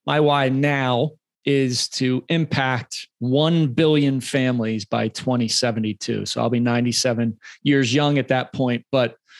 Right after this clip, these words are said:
that's my North Star. And it could be from speaking to a company corporation and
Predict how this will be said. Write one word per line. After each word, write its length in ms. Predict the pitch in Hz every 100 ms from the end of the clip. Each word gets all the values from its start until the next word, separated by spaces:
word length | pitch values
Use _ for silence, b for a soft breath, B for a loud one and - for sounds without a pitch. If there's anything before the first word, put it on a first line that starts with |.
| B
that's 280 | 143 170 -
my 160 | 165 151
North 300 | 143 131 -
Star. 500 | - 147 127 117 120
And 100 | 127
it 140 | -
could 260 | - 156 135
be 220 | 147 143
from 440 | - 151 143 135
speaking 520 | 127 - 160 147 147 131
to 360 | - 135 131 120 B B B
a 100 | 135
company 380 | - 143 139 131
corporation 840 | - 143 - 127 131 123 - 123
and 240 | 123 120